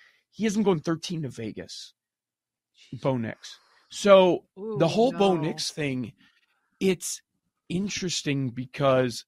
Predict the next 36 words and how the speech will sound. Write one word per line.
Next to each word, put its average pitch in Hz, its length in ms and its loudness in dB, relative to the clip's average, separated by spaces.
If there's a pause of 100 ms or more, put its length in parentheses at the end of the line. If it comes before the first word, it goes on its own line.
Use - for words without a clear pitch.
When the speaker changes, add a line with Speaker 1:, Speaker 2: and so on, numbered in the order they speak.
Speaker 1:
and 147 140 0
I 143 60 0
figured 165 380 -2
we 165 120 -4
were 147 140 -4
gonna 147 180 -4
see 131 340 -4
this - 460 -8 (680)
after 139 240 -2
what 123 360 -2
we've 160 180 -6
seen 135 340 -4
in 123 120 -6
San 117 240 -6
Francisco, - 760 -14 (460)
right? 135 320 -8 (1500)
Get 170 300 0
your 175 140 4
reps 139 440 0
in. 113 320 -8
And 156 140 2
we've 156 120 -2
seen 160 220 -2
so 156 240 2
many 185 220 2 (100)
quarterbacks 147 600 0
lately 127 280 -6
fail - 640 -10 (440)
that 123 200 -10
did 143 160 -8
not 151 320 -2
play 160 260 -4
a 151 80 2
lot 135 220 0
of 113 80 -10
football. - 600 -12